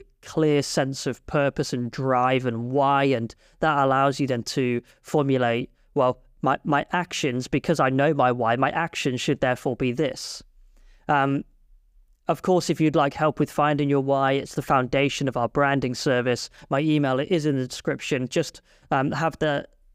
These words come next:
have the subject as Find My Why. You don't have to say anything else. I'll just reach out to you knowing that you've come from this episode. Um, so that's what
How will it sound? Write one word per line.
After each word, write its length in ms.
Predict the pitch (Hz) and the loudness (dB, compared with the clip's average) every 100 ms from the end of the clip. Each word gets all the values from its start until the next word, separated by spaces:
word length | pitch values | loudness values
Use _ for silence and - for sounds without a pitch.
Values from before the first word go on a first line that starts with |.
| - | -6
have 200 | 160 156 | -2 -2
the 60 | |
subject 540 | - 160 131 147 131 160 | -2 -4 -2 -2 -2 -2
as 180 | 127 - | -2 -6
Find 640 | - - 143 147 147 139 | -10 -2 0 2 0 -2
My 400 | 170 147 139 135 | -2 0 2 2
Why. 580 | 131 139 131 131 156 190 - _ | 0 0 0 2 2 -2 -6 _
You 80 | 160 | 0
don't 100 | 165 | 0
have 120 | 156 | 0
to 100 | - | -2
say 180 | - 143 | 0 0
anything 260 | 139 147 131 | 0 0 0
else. 200 | 127 151 | 2 2
I'll 80 | |
just 180 | 139 135 | 0 0
reach 220 | 143 131 | 0 2
out 160 | 135 127 | 2 0
to 100 | - | 0
you 60 | 127 | 0
knowing 300 | 131 123 123 | 2 2 2
that 40 | |
you've 180 | 127 127 | -2 0
come 140 | 135 | -2
from 160 | 117 131 | -2 -2
this 160 | 120 | -2
episode. 640 | 139 - - 127 117 117 - - - - | -2 -4 -2 0 0 -2 -8 -20 -20 -2
Um, 180 | 143 160 | 0 0
so 200 | - 160 | 0 0
that's 340 | 170 180 - | 2 0 -2
what 300 | 175 151 151 | 0 2 0